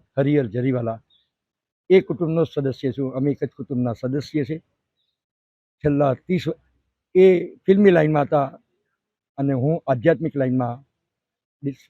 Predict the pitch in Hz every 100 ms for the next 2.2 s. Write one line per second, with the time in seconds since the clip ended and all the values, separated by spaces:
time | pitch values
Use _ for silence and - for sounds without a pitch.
0 | 127 127 143 147 135 - 117 139 120 120
1 | 107 _ _ _ _ _ _ - 127 127
2 | 123